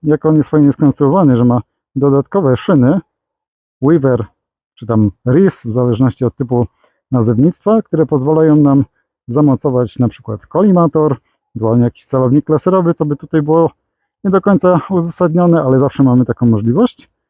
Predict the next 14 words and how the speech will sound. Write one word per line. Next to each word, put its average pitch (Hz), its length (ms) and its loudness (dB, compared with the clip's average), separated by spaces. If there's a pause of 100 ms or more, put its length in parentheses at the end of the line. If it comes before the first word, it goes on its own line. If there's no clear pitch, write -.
(640)
A 196 140 0
dodatkowo 151 600 2 (800)
pistolet 185 540 0
ma 156 360 2 (240)
coś, - 300 -6
co 151 160 -2
wygląda 143 440 0
jak 131 220 -2
separator 139 540 -2
gazów 120 320 -2
wylotowych 127 640 0 (840)
w - 40 -20
tym 123 240 2
miejscu, 131 460 0